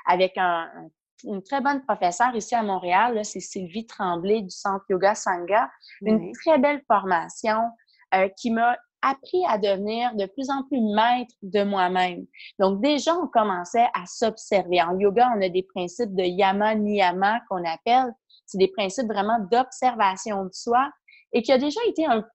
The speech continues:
Speaker 1: premier travail, euh, d'observation où ce que j'ai pu devenir de plus en plus maître de mes pensées, de reprendre la maîtrise de moi-même. Donc ça, ça a été un choix conscient qui me
Speaker 2: Oui.
Speaker 1: fait grandir.
Speaker 2: Eh oui.
Speaker 1: Après ça, il y a eu, euh,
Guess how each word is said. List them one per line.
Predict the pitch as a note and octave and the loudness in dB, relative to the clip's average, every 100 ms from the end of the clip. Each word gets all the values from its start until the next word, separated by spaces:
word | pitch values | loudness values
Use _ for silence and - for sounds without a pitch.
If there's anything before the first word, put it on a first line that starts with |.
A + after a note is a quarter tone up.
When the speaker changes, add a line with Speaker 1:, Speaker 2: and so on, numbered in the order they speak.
| - | -4
Speaker 1:
premier | C#4+ C#4 F4 F#4 - | 0 2 0 -4 0
travail, | G3+ F#3 G3+ A#3 B3+ A3 - _ - | 0 4 4 2 0 -8 -14 _ -2
euh, | F#3 | 0
d'observation | F3+ B3 - B3+ A3+ G#3 G3 C#4+ D4+ | 0 -2 0 0 0 -2 -4 -6 -6
où | |
ce | C#4 | -6
que | A#3 | -8
j'ai | G3 G#3+ | -6 -8
pu | - E4+ G4+ _ _ _ _ _ - - | -2 0 0 _ _ _ _ _ -8 2
devenir | A3+ A#3 E4+ | 4 4 2
de | C#4 G#3 | 2 0
plus | - D#4+ C#4+ | 0 -2 2
en | B3 | 0
plus | A3+ D4 | 2 0
maître | A3+ A#3 B3+ C#4 - G3+ | 4 4 4 0 -8 -2
de | G3 | -2
mes | G3 G3+ | 0 -2
pensées, | G3+ E3+ F3 - A#3 A#3 | 0 -2 -4 -4 -2 0
de | G3 | 0
reprendre | G#3+ C#4 - E4+ C#4 | 0 -6 -4 -2 0
la | G#3 | -2
maîtrise | G3+ G3 _ C4+ C4+ G#3 | -2 -8 _ -6 -4 -2
de | F3+ | 0
moi-même. | F3+ E3+ F3 A3+ D4 A#3 _ - - | 0 0 0 -2 -4 -8 _ -14 0
Donc | G#3 G#3 | 0 2
ça, | A#4 | -4
ça | - | 0
a | G#3+ | 0
été | G#3+ | 2
un | C#4 A3 | -2 -2
choix | - B3 C4 B3+ - | -2 0 0 -2 0
conscient | E4 C4 A#3+ - C#4+ F4+ _ | 0 0 -4 -4 -4 -6 _
qui | B3 | 0
me | A3+ B3+ E4+ | 0 2 0
Speaker 2:
Oui. | F#4+ | 0
Speaker 1:
fait | G#3+ | 0
grandir. | G3+ F3 E3+ F3 F3+ D#3+ _ - - | 0 -6 -8 -8 -8 -8 _ -20 -10
Speaker 2:
Eh | G#3 G#3+ | -6 -4
oui. | C4 - _ - | -6 -10 _ 0
Speaker 1:
Après | G3+ G3+ A#3+ | 0 4 0
ça, | A#3 F#4+ | 2 2
il | D#4 | 4
y | |
a | A3+ | 4
eu, | C4+ D4+ | 2 0
euh, | B3 | 0